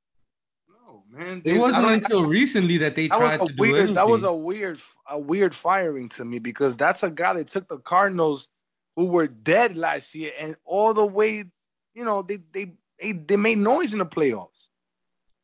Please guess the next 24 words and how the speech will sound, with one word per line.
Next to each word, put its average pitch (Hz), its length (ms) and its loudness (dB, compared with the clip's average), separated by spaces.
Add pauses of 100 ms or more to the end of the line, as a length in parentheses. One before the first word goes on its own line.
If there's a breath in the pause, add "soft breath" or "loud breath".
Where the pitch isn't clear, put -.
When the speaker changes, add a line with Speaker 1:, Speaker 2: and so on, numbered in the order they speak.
(420)
Speaker 1:
If 156 100 -8
it - 20 0
Speaker 2:
It 190 40 2
re-, 151 60 4
Speaker 1:
wasn't 240 300 2
Speaker 2:
it - 40 2
Speaker 1:
'cause 226 120 4
the 214 80 4
Speaker 2:
reminds 135 460 2
Speaker 1:
Dodgers, 165 160 -8
Speaker 2:
me 214 60 -8
Speaker 1:
if 214 60 -12
it 247 60 -8
wasn't 254 280 -8
'cause 247 160 -6
the 202 100 -8
Dodgers 196 600 -6
hit 208 280 -4
those 185 220 -8
home 185 240 -6
runs 202 260 -6
and 170 100 -4
eliminated 180 640 -4
them, 147 160 -4